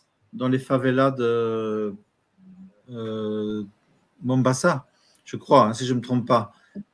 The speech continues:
Et donc ici, c'est différent. C'est, c'est, c'est p-, c'est pas, c'est pas les groupes d'épargne, c'est, euh, sur de collatéral, euh,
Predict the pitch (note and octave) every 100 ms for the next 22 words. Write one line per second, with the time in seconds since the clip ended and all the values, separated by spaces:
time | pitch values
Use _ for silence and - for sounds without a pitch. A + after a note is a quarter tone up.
0 | - - D3 C#3 D#3 D3 C3+ F#3+ D#3+ D3
1 | C3+ D3+ C3 A#2+ A#2+ - - C3+ - C3+
2 | B2+ B2 - C3 - A2 - C3+ D3+ D3+
3 | C#3+ D3 C#3 D3 C#3 C3+ C3+ C#3 C3+ D#3
4 | D3+ D3+ C3+ C#3+ C3 B2+ A#2+ A#2 A2+ A2
5 | A2 - _ _ _ _ _ - - C3
6 | C3+ C#3+ C3+ C3+ B2+ C3+ C#3 C3+ B2 A#2
7 | A2+ A2 G#2+ G#2+